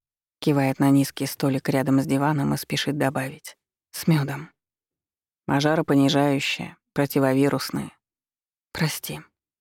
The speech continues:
я не нашла у тебя в аптечке ничего из этого. С досадой поджимает губы Даша и двигается к самому краю,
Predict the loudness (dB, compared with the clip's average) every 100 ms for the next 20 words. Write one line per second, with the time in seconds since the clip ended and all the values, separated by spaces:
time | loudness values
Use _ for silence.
0 | -2 4 6 6 6 4 2 0 0 0
1 | 0 -2 -2 -4 -2 0 2 2 0 0
2 | 0 -4 -8 -12 -18 _ _ _ _ _
3 | _ _ -2 0 0 0 -2 0 0 2
4 | 2 4 2 0 0 0 0 0 -2 -6
5 | 0 0 2 2 0 -2 -6 -8 0 2
6 | 4 2 -2 -6 -6 -8